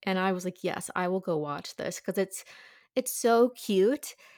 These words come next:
in the, the illustrations. And so I was like, "Yes." But it's also a great adaptation that they've done here for, as an audiobook.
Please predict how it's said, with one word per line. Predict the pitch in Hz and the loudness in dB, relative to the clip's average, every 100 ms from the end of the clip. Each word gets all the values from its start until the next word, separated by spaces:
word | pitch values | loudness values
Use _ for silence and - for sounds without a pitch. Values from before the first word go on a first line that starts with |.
| _ - | _ -6
in | 202 180 | -2 0
the, | 165 143 | 0 -2
the | 139 156 147 - | -2 -2 -2 0
illustrations. | 175 180 170 160 - 226 262 285 - _ | -2 -2 -2 -2 0 2 2 -2 -10 _
And | 185 180 | 0 0
so | - 180 175 160 | 0 0 4 4
I | 160 | 2
was | 156 | -2
like, | 160 - | -8 -2
"Yes." | 151 - - - | -2 -2 -10 -12
But | 196 190 | -2 0
it's | 180 - | 0 -2
also | 226 254 254 220 | -2 0 2 2
a | 196 | 0
great | 160 185 175 165 _ _ _ _ | 0 2 2 -2 _ _ _ _
adaptation | 156 170 156 - 160 | -2 -2 0 -4 -4
that | 156 - | -6 -6
they've | 156 151 _ | -6 -6 _
done | 156 147 143 139 135 _ _ _ _ _ | -4 -2 -4 -8 -10 _ _ _ _ _
here | - 151 156 - | -12 -8 -6 -8
for, | - - | -10 -10
as | 160 | -10
an | 156 | -10
audiobook. | 160 170 165 - - - | -12 -8 -10 -10 -14 -18